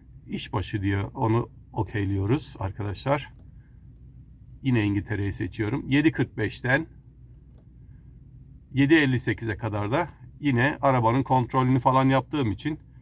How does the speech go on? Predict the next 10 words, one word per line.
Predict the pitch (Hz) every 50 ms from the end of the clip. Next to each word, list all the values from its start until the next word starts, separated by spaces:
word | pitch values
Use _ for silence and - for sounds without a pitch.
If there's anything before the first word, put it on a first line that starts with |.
| - - -
başka | 127 131 127 - - 156 131
iş | 107 95 - - - - - - - - -
seçiyorum | - - - 113 - - 120 110 104 104 104 101
arkadaşlar. | 95 90 - 110 98 92 - - 101
Yine | 104 113 113 107 113 120
bu | 127 123
çarpı. | - - 113 110 107 - - 101 87 - - - - - - - - - - - - - - - - - - - - - - - - - - - - - - - - - - - - - - - - - - - - - - - - - -
Yani | - 98 95 107
iki | 117 120 - 135
çekiç. | 127 - 123 117 - 110 - - - - -